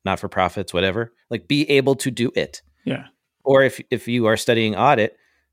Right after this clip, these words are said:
Speaker 1: be able to run an audit or, like,
Speaker 2: I
Speaker 1: manage one, right?
Speaker 2: I, well, I
Speaker 1: Theoretic-
Speaker 2: think I understand all this now, right? <laughs> I
Speaker 1: Yeah.
Speaker 2: was like, "What are they launching?" And now that we've dug into it,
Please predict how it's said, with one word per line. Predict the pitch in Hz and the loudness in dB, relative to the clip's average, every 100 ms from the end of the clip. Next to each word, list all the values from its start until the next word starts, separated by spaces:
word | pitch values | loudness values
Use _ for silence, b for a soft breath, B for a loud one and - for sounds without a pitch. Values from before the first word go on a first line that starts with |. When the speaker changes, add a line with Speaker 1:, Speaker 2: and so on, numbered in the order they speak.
| _ | _
Speaker 1:
be | - 110 | -2 2
able | 127 139 | 2 2
to | 131 127 | 2 2
run | 123 135 | 2 2
an | 131 | 2
audit | 196 - - _ _ _ _ _ _ _ _ _ _ _ | 0 -2 -4 _ _ _ _ _ _ _ _ _ _ _
or, | - 113 - - _ _ _ | -2 -2 -2 -12 _ _ _
like, | 120 | -2
Speaker 2:
I | |
Speaker 1:
manage | 123 147 190 104 | 2 4 2 0
one, | 71 101 - | -6 -8 -10
right? | - | -2
Speaker 2:
I, | - | 0
well, | - | 0
I | |
Speaker 1:
Theoretic- | 139 143 185 269 | 2 4 4 2
Speaker 2:
think | 285 | 2
I | |
understand | 247 165 - 147 | 2 0 0 0
all | 120 | 0
this | 110 - | -4 -6
now, | - | -6
right? | - 120 262 | -4 -4 -6
<laughs> | 120 | -8
I | - - - - - | -8 -8 -8 -4 -4
Speaker 1:
Yeah. | |
Speaker 2:
was | 131 135 | -4 0
like, | 180 - _ _ | 0 0 _ _
"What | - 165 | -2 2
are | 196 | 4
they | 156 | 4
launching?" | 131 143 - 123 | 2 0 0 -2
And | 127 | 0
now | 143 165 | 2 0
that | 147 | -2
we've | 127 107 | -4 0
dug | 127 123 | 0 0
into | 151 - 104 | -2 -4 -4
it, | 120 | -6